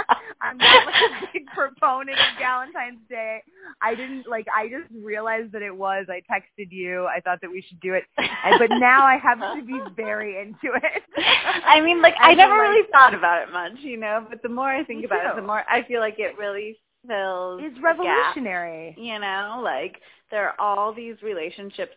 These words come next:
Speaker 2: that we celebrate, and, like, we weren't celebrating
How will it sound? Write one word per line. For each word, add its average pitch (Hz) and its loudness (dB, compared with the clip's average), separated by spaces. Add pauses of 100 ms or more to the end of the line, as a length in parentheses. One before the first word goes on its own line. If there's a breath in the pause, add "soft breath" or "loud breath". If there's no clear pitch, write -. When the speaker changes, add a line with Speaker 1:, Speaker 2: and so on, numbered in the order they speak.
(120)
Speaker 2:
that 175 -6
we 165 -16
celebrate, 180 -8 (200)
and, 180 -12
like, 175 -14 (680 soft breath)
we 202 -14
weren't 196 -12
celebrating 226 -6